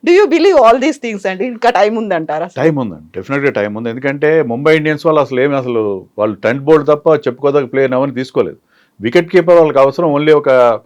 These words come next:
Speaker 2: ఆ, బ్యాకప్ కీపర్ని, రాబిన్ మింజ్ అనే బ్యాకప్ కీపర్ని మాత్రం తీసుకున్నారు.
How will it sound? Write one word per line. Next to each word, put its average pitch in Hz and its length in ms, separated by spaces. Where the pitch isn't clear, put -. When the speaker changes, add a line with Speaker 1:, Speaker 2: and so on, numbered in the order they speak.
Speaker 2:
ఆ, 98 140
బ్యాకప్ 131 480
కీపర్ని, 143 500
రాబిన్ 127 380
మింజ్ 131 220
అనే 127 140
బ్యాకప్ 120 400
కీపర్ని 117 300
మాత్రం 110 260
తీసుకున్నారు. 95 480